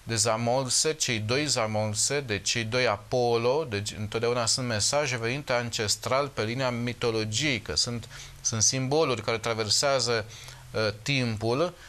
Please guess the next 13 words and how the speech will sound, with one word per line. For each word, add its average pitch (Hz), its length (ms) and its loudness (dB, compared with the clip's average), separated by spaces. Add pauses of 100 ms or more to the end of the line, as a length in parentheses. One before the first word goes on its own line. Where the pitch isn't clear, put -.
(160)
uh, 113 600 2 (200)
încriptați 139 1000 0
în 139 160 -2
simboluri 131 580 0
aceste 123 340 0
mesaje, 117 520 0
dar 95 280 -2
ele 117 200 -2
sunt 139 180 0
de 123 260 -2
știință 123 400 -2
foarte 131 340 -2
înaltă. 107 480 -2